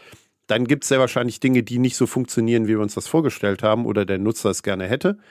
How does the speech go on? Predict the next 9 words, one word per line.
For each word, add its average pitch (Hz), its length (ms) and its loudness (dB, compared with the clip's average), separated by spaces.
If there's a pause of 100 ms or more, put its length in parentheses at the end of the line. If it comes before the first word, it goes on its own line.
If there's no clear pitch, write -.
(920)
Nenn 110 560 -6
es - 160 -8
Bugs - 400 -4
oder 98 200 -6
Defects 101 640 -8
oder 90 240 -8
wie 90 120 -8
auch 87 100 -12
immer. 180 340 -4